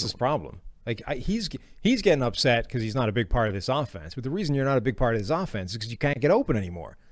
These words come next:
Speaker 1: Hmm.
Speaker 2: I mean,
Speaker 1: but I think is a complementary part of another offense where he doesn't have to be the number one, and he's a red zone threat and, you know, contested catch guy in this time at, the, at this point in his career.
Speaker 2: Mm, I'm just, I'm not sure you're gonna have too many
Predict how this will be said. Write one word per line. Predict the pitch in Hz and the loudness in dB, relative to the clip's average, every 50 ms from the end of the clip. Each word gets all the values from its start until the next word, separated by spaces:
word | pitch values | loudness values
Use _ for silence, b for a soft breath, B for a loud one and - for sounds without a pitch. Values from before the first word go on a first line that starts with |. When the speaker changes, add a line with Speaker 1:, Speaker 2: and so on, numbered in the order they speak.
| - - - | -20 -14 -8
Speaker 1:
Hmm. | 104 101 98 95 92 87 - - - - - - - - - - - - - 135 | -6 -4 -2 -2 -4 -4 -8 -12 -18 -16 -14 -12 -12 -12 -12 -14 -14 -10 -6 -2
Speaker 2:
I | |
mean, | 147 160 160 147 131 - | -2 0 0 -2 -2 0
Speaker 1:
but | - 143 | 2 2
I | 156 165 | 2 4
think | - 175 - | 2 0 -2
is | 180 147 | 0 -2
a | 143 | -2
complementary | - - 151 139 127 127 113 120 131 - - 117 | 0 2 2 2 2 2 0 0 0 0 -2 0
part | - - 95 92 95 98 - | 0 0 0 0 0 -2 -2
of | - 107 101 | -6 -4 -4
another | 104 104 101 92 92 90 | -2 -2 -2 -2 -2 -4
offense | 85 87 90 - 101 113 - | -4 -4 -4 -6 -6 -6 -4
where | - 104 | -4 0
he | 101 | 0
doesn't | 113 117 113 | 0 0 0
have | 113 107 98 | -2 -4 -4
to | - | -2
be | 98 107 | -2 -2
the | 98 98 | -2 0
number | 101 101 95 92 | -2 -4 -4 -6
one, | 87 87 101 104 82 - - 107 - - - - - - - - - - - - - | -6 -4 -4 -4 -4 -6 -10 -12 -14 -16 -20 -20 -20 -20 -20 -20 -20 -20 -20 -14 -8
and | - 107 | -4 -2
he's | 107 107 | -2 0
a | 104 95 | 0 2
red | 98 104 101 92 | 2 2 0 0
zone | - 101 95 95 | -2 -4 -4 -4
threat | 92 - 101 95 95 95 92 92 | -6 -4 -4 -2 -2 -2 -2 -4
and, | 95 95 95 90 - - - - | -6 -8 -8 -10 -14 -20 -20 -14
you | - 113 104 | -8 -6 -6
know, | 87 85 87 - - - - - - - - | -4 -6 -6 -8 -10 -12 -14 -14 -14 -12 -8
contested | - 101 - 110 104 - - 98 | -6 -2 0 0 -2 -2 -4 -6
catch | - - 98 95 - | -2 -2 -2 -2 -2
guy | - 101 92 92 95 | -2 -2 0 0 -2
in | 95 98 | -2 -4
this | 92 - | -6 -6
time | - 95 95 95 | -6 -6 -6 -6
at, | 87 - - | -8 -8 -6
the, | - - | -6 -6
at | - 104 - | -4 -4 -4
this | 98 - | -6 -6
point | - - 104 87 | -6 -6 -6 -4
in | - | -6
his | 92 90 - | -8 -8 -8
career. | - 95 90 90 90 98 98 - - | -8 -6 -4 -4 -4 -4 -6 -8 -10
Speaker 2:
Mm, | 90 85 82 78 78 76 69 - | -10 -10 -10 -10 -12 -14 -12 -8
I'm | - 120 131 | -4 -2 -2
just, | 127 104 - - - - - - - | -2 -2 -2 -4 -4 -6 -12 -14 -12
I'm | - 117 120 | -10 -6 -4
not | 123 117 110 101 | -2 -2 -2 -2
sure | - - 113 107 | -2 -2 -2 -2
you're | 101 98 101 | -2 -2 -2
gonna | 95 101 98 90 | -2 -2 -4 -4
have | 92 95 92 87 | -4 -4 -6 -8
too | - - 101 | -8 -6 -6
many | 92 95 92 90 90 87 82 | -4 -4 -4 -4 -6 -6 -8